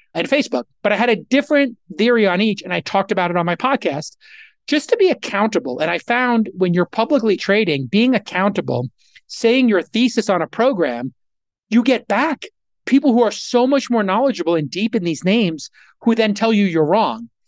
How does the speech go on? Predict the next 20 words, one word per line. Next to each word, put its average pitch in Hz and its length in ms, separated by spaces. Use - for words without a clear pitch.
And 175 140
then 240 140
you 277 60
get 233 120
to 208 60
have 190 100
this 160 140
great 180 260
dialogue. 143 640
And 175 160
public 277 360
market 196 400
investing 185 400
is 156 100
completely 294 760
different 185 280
than 147 80
private 147 320
market 135 240
investing 139 360